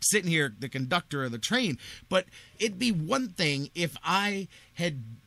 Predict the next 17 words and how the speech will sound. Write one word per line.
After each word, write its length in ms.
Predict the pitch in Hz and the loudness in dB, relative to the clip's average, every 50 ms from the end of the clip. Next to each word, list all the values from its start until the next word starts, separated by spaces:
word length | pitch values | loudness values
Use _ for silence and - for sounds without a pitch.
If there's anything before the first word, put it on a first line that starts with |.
| 120 113 107 | -14 -8 -2
done 280 | - 185 185 202 202 190 | 2 2 4 4 2 2
this 260 | 185 165 131 - 120 | 0 0 0 -2 -4
big 420 | 113 107 104 107 214 214 214 180 | -6 -8 -4 -2 -2 0 0 -2
old 560 | 185 196 190 180 170 156 135 131 120 92 - | -2 -2 -2 -2 -2 -4 -4 -6 -8 -8 -6
bashing 720 | - 175 185 190 190 185 185 - - 190 185 175 170 165 160 | -4 -2 0 2 2 4 4 4 4 4 2 0 0 0 0
the, 200 | 147 151 139 120 120 87 | -2 -2 -2 -6 -10 -8
the 180 | 135 151 143 | -8 -6 -4
city 460 | 131 - - - 202 220 208 208 185 160 | -2 0 0 2 0 0 0 0 0 0
of 120 | 151 - | -2 -2
Cleveland 600 | - - 165 185 208 208 185 185 185 175 165 143 | -4 -2 -2 0 0 -2 -2 -4 -2 -2 0 2
segment 640 | - - - - 196 190 170 160 175 180 165 147 - | 2 2 2 2 0 -2 -2 -2 -2 -2 0 -2 -2
and 180 | 147 139 135 127 | -2 -2 -2 -4
the 60 | 117 | -6
Cavs. 600 | - - - 185 202 202 208 208 202 175 165 143 - - - - - - | -8 -6 -4 -2 -2 -2 -2 -2 -2 -4 -4 -6 -8 -10 -20 -16 -6 -2
All 240 | 160 190 233 247 233 | 0 0 2 2 0
I 60 | 190 | 2
said 500 | 165 - - 202 214 220 160 120 107 | 2 2 2 2 2 -2 -2 -4 -6